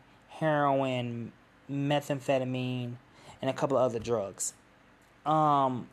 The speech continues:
and I was filled with alcohol in my system too. My little brother Jaden was the one that found me.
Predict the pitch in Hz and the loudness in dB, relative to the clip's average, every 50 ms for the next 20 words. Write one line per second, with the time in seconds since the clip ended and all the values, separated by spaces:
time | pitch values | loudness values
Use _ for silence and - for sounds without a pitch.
0 | - - 143 147 139 139 139 135 - - - 147 135 127 123 123 123 123 - 117 | -8 -2 0 2 4 4 4 2 0 2 2 4 4 4 4 2 2 0 0 0
1 | 120 117 113 107 107 110 113 110 - 127 117 120 117 - 120 90 73 - - _ | 0 2 2 0 0 -4 -6 -6 -6 -6 -8 -8 -8 -8 -8 -8 -8 -10 -18 _
2 | _ _ _ _ _ _ - - - - _ - - - - - - - - 131 | _ _ _ _ _ _ -20 -20 -20 -20 _ -20 -20 -20 -20 -20 -18 -12 -6 0
3 | 147 165 185 190 196 190 175 147 147 147 147 139 127 117 120 123 127 135 127 127 | 2 4 6 6 6 6 6 4 4 4 4 2 0 0 0 0 0 0 0 -2
4 | 123 123 120 120 117 120 120 120 117 117 117 117 117 - - 120 113 110 104 104 | -4 -2 -2 -2 -2 -2 -2 -2 -2 -2 -2 -4 -4 -4 -6 -8 -8 -8 -8 -12
5 | 104 104 101 | -14 -16 -18